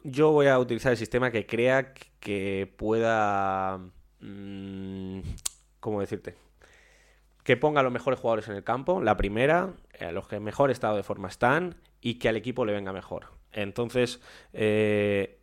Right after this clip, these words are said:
el equipo hay que saber, como te digo, que cuando ha utilizado este sistema que estamos utilizando, sobre todo esa de fragilidad defensiva, eso no es cierto. Porque tú, hay cosas que son irrefutables, que son los datos. Y cuando a ti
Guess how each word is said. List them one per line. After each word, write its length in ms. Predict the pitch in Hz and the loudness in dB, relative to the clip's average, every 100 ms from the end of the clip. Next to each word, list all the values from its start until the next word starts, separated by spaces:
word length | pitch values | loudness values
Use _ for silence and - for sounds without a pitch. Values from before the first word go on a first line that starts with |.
| _ - | _ 0
el 100 | 113 | 2
equipo 380 | 110 135 135 139 | 2 2 6 6
hay 100 | 123 | 6
que 100 | 120 | 2
saber, 400 | 117 117 127 131 | 2 4 2 0
como 220 | 117 110 | -2 0
te 120 | 107 | 0
digo, 400 | 117 131 139 147 | 2 4 4 4
que 160 | 113 - | -2 -4
cuando 300 | 104 101 101 | -2 0 0
ha 40 | |
utilizado 480 | 107 104 101 107 107 | -2 -6 -6 -6 -6
este 200 | - 101 | -8 -14
sistema 680 | - - 117 113 120 147 151 - - - | -14 -6 -4 -2 -2 -4 -8 -20 -20 -14
que 100 | - | -6
estamos 320 | 104 104 107 110 | -2 0 0 -4
utilizando, 760 | 98 95 107 107 123 139 - | -4 -2 -2 0 0 -2 -8
sobre 360 | - 107 95 87 | -8 -4 -4 -4
todo 340 | 104 117 120 | -2 0 0
esa 200 | 104 101 | 0 0
de 200 | 98 95 | 2 0
fragilidad 460 | - 98 - 98 101 | 0 -4 -2 -2 0
defensiva, 400 | 95 92 123 113 | 0 -2 -4 -4
eso 140 | 101 | -4
no 80 | 95 | -10
es 80 | - | -8
cierto. 340 | 120 - - - _ | -8 -8 -18 -20 _
Porque 200 | 98 - | -14 -12
tú, 460 | - 104 98 95 92 | -10 -6 -4 -4 -2
hay 240 | 98 98 | -2 -2
cosas 300 | - 107 117 | -2 -2 -2
que 80 | 107 | -8
son 440 | - 95 92 92 95 | -8 -8 -10 -12 -14
irrefutables, 480 | 95 95 98 101 123 | -10 -10 -4 0 0
que 80 | 95 | -2
son 160 | 107 95 | -4 -2
los 100 | 92 | 0
datos. 440 | 104 - 92 - | -2 -2 -12 -14
Y 300 | 87 101 92 | -18 -14 -12
cuando 420 | - 98 95 92 | -8 -4 -2 -2
a 80 | 95 | -2
ti 280 | 107 110 | -2 -2